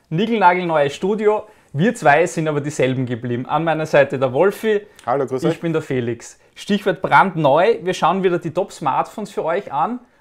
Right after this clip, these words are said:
Speaker 1: Wolfi, was haben wir heute mitgebracht?
Speaker 2: Ja, wir haben mit, äh, die neueste Galaxy S-Serie von Samsung, also Galaxy S einundzwanzig, S einundzwanzig Plus und S einundzwanzig Ultra.
Speaker 1: Genau, die werden wir uns dann in vier Kategorien ansehen, werden die jeweils bewerten. Das Spannendste ist aber, ihr seid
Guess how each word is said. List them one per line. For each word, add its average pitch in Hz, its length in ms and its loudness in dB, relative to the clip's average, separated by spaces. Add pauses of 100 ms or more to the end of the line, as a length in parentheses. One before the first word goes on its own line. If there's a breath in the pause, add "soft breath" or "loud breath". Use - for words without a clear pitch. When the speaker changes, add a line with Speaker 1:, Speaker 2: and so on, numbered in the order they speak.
Speaker 1:
Wolfi, 165 340 -2
was 170 160 -2
haben 180 100 -4
wir 175 80 0
heute 180 180 2
mitgebracht? 143 680 -6 (160)
Speaker 2:
Ja, 127 160 -4
wir 131 80 0
haben 139 100 -4
mit, 139 220 -6
äh, 127 180 -4
die 120 120 -6
neueste 120 520 -4
Galaxy 120 380 -6
S-Serie 135 420 -6
von 117 140 -14
Samsung, 139 440 -6
also 110 200 -12
Galaxy 117 500 -6
S 110 220 -12
einundzwanzig, 120 720 -10
S 107 120 -14
einundzwanzig 113 480 -16
Plus 139 360 -4
und 113 260 -14
S 113 160 -12
einundzwanzig 104 560 -16
Ultra. 98 320 -14 (600 soft breath)
Speaker 1:
Genau, 175 300 -2
die 147 120 -2
werden 170 220 -2
wir 202 60 -2
uns 196 140 -6
dann 190 140 -6
in 165 140 -8
vier 233 260 -6
Kategorien 170 480 -4
ansehen, 233 580 -4
werden 180 160 -4
die 160 60 -8
jeweils 165 380 -4
bewerten. 170 720 -6
Das 160 140 -6
Spannendste 233 560 -6
ist - 180 -12
aber, 170 300 -6
ihr 190 100 -6
seid 214 220 -10